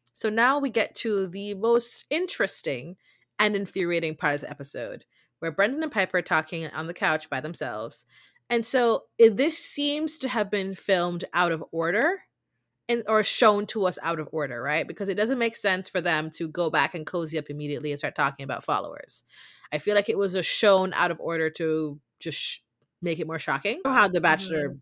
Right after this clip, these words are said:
Speaker 1: does this. The producers do whatever they wanna do. A lot of this stuff was not taken
Speaker 2: Mm-hmm.
Speaker 1: in the order that it actually happened. So
Speaker 2: But was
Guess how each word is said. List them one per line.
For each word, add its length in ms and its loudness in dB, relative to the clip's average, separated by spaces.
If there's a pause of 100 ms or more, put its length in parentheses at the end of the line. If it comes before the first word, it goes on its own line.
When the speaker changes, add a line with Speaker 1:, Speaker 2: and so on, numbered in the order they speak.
(140)
Speaker 1:
does 240 0
this. 200 -8
The 60 -10
producers 440 0
do 100 0
whatever 240 2
they 100 -2
wanna 240 -6
do. 260 -12 (640)
A 60 0
lot 180 6
of 60 2
this 140 2
stuff 220 0
was 180 -2
not 200 -2
taken 460 -4
Speaker 2:
Mm-hmm. 160 -16 (500)
Speaker 1:
in 140 0
the 100 -2
order 400 0
that 180 -2
it 40 0
actually 380 -2
happened. 460 -8 (420)
So 220 2
Speaker 2:
But 160 2
was 280 -2